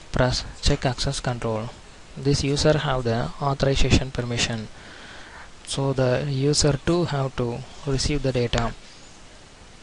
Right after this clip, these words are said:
This data is decrypted two times, so that we have to press decrypt data. Here the data, that is this received data, is decrypted twice, and then we can see the original content.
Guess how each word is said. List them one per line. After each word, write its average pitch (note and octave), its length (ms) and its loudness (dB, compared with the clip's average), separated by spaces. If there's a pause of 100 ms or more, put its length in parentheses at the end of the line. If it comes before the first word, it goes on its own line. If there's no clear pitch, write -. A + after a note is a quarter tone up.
(920)
This C3+ 200 6
data D3 300 8
is C3 440 4 (640)
decrypted D3 580 0 (140)
two C#3 200 -2
times, A#2+ 440 -4
so - 200 -4
that C#3 180 -2
we C3+ 80 -4
have C#3 220 -4
to C#3 80 -2
press C3 340 0
decrypt C3+ 400 4
data. A2+ 400 2 (400)
Here D3 280 2
the C3 260 0 (580)
data, B2 460 0
that A#2+ 160 -2
is C3+ 140 -2
this C3+ 260 -2
received C3 380 -2
data, C3 340 0
is B2+ 280 -2 (380)
decrypted C#3+ 640 2 (260)
twice, C3+ 360 0
and B2+ 160 -2
then C#3 180 0
we B2+ 100 -4
can B2 280 -4 (100)
see C#3+ 300 6
the B2 240 0 (640)
original C3+ 440 0
content. A2+ 520 -4